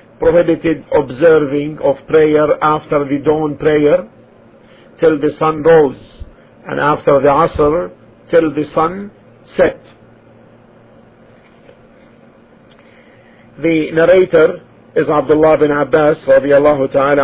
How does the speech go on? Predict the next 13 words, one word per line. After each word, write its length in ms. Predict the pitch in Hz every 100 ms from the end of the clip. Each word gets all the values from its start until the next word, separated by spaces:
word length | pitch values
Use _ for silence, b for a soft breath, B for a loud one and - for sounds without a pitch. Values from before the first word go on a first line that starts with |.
| 143
anhuma, 460 | 151 139 139 139 180 _ _ b b b _ _ _ _ _
and 320 | 143 147 135
his 240 | 135 165 131
biography 760 | 139 147 151 151 151 160 165 165
was 480 | - - 143 143 139 117 _ _ _ _ _ _ _ _ _ _ _ _ _ _ _
mentioned 580 | 160 165 165 - 165 175 - - _ _ _ _ _ _ _ _ _ _ _ _ _ _ b b b
when 260 | 135 156 147
we 140 | 147
spoke 360 | - 156 147 156
about 320 | 143 151 147
hadith 500 | - 143 151 151 -
number 320 | 147 143 147 -
sixteen. 540 | 160 - 170 160 120